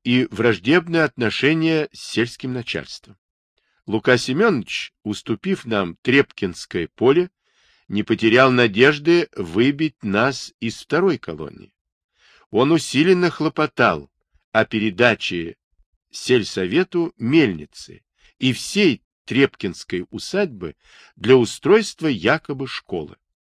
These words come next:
Ему удалось при помощи родственников и кумовьёв в городе купить для переноса в село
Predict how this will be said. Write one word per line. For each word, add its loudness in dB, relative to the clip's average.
Ему 4
удалось 4
при 0
помощи 2
родственников -2
и -4
кумовьёв -2
в -10
городе 2
купить -4
для -2
переноса -2
в -16
село -2